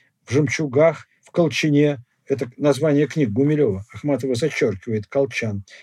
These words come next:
И ещё много позже, уже как осознанный и потерянный навсегда призрак возлюбленной и ушедшей женщины, давлеет над сердцем поэта.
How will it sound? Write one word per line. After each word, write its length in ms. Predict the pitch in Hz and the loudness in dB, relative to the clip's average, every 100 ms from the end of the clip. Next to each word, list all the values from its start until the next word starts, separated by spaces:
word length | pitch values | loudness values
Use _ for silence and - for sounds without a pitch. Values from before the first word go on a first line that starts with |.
| _ | _
И 80 | 165 | -2
ещё 280 | 139 - 180 | -2 0 2
много 320 | 170 156 147 | 2 2 0
позже, 520 | 120 214 165 147 170 - _ - | 2 0 0 -4 -8 -12 _ 0
уже 200 | 131 151 | 2 2
как 240 | 131 - _ | 0 -2 _
осознанный 880 | 113 110 160 185 147 165 156 151 135 - _ | -8 -4 2 2 2 0 0 0 -2 -8 _
и 80 | 120 | -8
потерянный 640 | 113 110 160 185 175 160 156 | -4 -2 2 2 2 0 -2
навсегда 560 | 156 - 151 131 143 | -2 -4 -4 0 0
призрак 540 | - 143 120 120 104 - | 2 0 0 -2 -8 -2
возлюбленной 760 | 107 101 151 180 151 151 143 120 - - | -2 0 -2 -2 -4 -2 -4 -6 -16 -4
и 80 | 165 | -2
ушедшей 580 | 139 - 160 123 156 | 0 0 -2 -2 -2
женщины, 760 | 127 127 147 113 - 139 131 123 _ _ | 0 2 0 0 -4 -6 -6 -10 _ _
давлеет 640 | 113 123 120 151 170 160 - _ _ | 0 2 4 4 2 -2 -8 _ _
над 180 | 123 120 | -4 -4
сердцем 640 | - - 156 131 - 143 117 | -4 2 2 2 -4 -10 -4
поэта. 640 | 135 113 98 95 - | 0 2 0 -4 -10